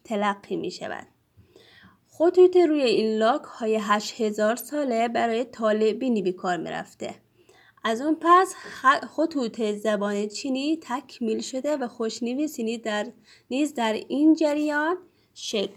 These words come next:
گرفته و تا هزار و هفتصد سال پیش خوشنویسی چینی به اوجش رسیده و تکمیل شد. خوشنویسی چینی پنج فونت داره که شامل جوانشو، لیشو،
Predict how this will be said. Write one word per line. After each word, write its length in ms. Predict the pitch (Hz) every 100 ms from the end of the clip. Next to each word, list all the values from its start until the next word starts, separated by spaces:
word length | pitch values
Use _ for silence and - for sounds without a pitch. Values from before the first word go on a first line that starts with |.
| -
گرفته 560 | 147 - 214 - - - _ _ _ - - -
و 100 | 247
تا 260 | 247 269 277
هزار 520 | 254 339 302 269 247
و 60 |
هفتصد 640 | 226 233 302 - - 269 254
سال 500 | - - 233 226 220
پیش 540 | - - 254 269 -
خوشنویسی 880 | - 226 - 226 233 247 - 220 214
چینی 420 | - 262 247 226
به 220 | 214 - -
اوجش 720 | 214 233 254 269 285 311 - - _ _ _
رسیده 580 | 226 233 254 294 277 277
و 120 | 240 233
تکمیل 580 | - 226 233 - 170 -
شد. 260 | - - - _ _ - - - - _ _ _
خوشنویسی 800 | 311 339 349 370 381 370 359 339
چینی 420 | - 330 320 330
پنج 560 | 330 254 247 254 220
فونت 380 | - - 175 -
داره 240 | - - 208
که 120 | 220
شامل 540 | - 247 254 220 196
جوانشو، 800 | 196 196 214 254 294 - 311 311
لیشو، 680 | 254 254 285 - 302 311